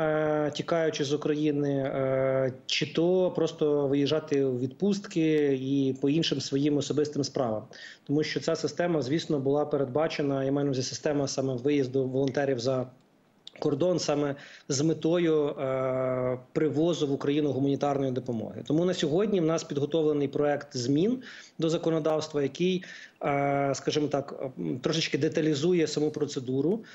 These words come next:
По-перше, ми говоримо про те, що, е,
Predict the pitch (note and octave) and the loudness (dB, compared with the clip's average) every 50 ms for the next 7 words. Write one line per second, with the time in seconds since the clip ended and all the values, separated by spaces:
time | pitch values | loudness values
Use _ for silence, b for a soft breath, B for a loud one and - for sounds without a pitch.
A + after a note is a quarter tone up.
0 | B B B _ - D3 D3 F3 F#3 G#3 G3+ - - F#3 E3+ D#3 D#3 D#3+ E3+ F3+ | B B B _ -4 -2 0 2 0 2 0 0 -2 0 0 0 0 2 2 2
1 | F#3 F#3 F3 C#3 D#3 D#3 D3+ E3+ D#3+ D#3+ D#3 C#3 - D3+ D3+ D3 E3 D#3 D#3 - | 2 0 0 0 0 0 0 0 2 2 0 0 0 -2 0 0 0 0 0 -2
2 | - - - - D3+ D3 D3+ D3 D3+ D3+ D3+ D3 D3 C#3+ - - - C3+ C3+ C3+ | -4 -6 -4 0 2 2 4 4 2 2 2 2 0 0 -2 -4 -4 -2 0 0
3 | C3 C3+ C3+ C3+ C3+ C3+ C3+ C3+ C3 C3 C3 B2+ | 2 2 2 2 2 2 2 2 2 2 2 0